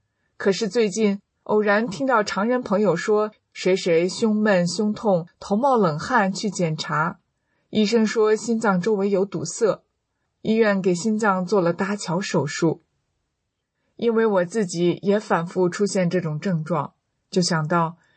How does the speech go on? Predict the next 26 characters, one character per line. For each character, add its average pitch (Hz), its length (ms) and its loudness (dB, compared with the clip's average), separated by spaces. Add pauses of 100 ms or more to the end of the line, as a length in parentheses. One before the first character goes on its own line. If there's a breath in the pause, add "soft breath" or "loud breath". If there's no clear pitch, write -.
(100)
是 - 220 0
不 240 140 0
是 247 400 2
我 180 180 4
也 254 200 0
有 190 140 4
堵 175 220 -4
塞 220 240 0
的 180 80 -2
地 202 300 -2
方。 147 340 -4 (1300)
这 214 120 2
个 190 100 4
念 190 200 4
头 175 180 2
出 208 220 -2
来 170 320 2
也 190 120 0
没 170 200 0
觉 175 180 0
得 190 100 0
有 160 140 -2
什 160 180 -4
么 175 100 -2
不 156 220 -6
对， 170 360 2